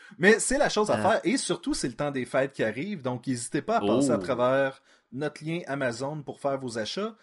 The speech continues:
Speaker 1: Si vous les faites anyway, ça nous donne un coup de main et c'est apprécié.
Speaker 2: Écoute, moi, j'ai déjà acheté mes, mes cadeaux de, de Noël, euh, que je partage avec l'équipe de podcast, euh,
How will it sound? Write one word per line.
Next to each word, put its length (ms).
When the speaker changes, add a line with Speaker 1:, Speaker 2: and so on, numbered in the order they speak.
Speaker 1:
Si 240
vous 100
les 140
faites 220
anyway, 520
ça 200
nous 120
donne 220
un 60
coup 160
de 60
main 280
et 100
c'est 220
apprécié. 560
Speaker 2:
Écoute, 260
moi, 120
j'ai 140
déjà 240
acheté 320
mes, 220
mes 140
cadeaux 300
de, 380
de 120
Noël, 460
euh, 240
que 100
je 100
partage 440
avec 200
l'équipe 300
de 80
podcast, 520
euh, 280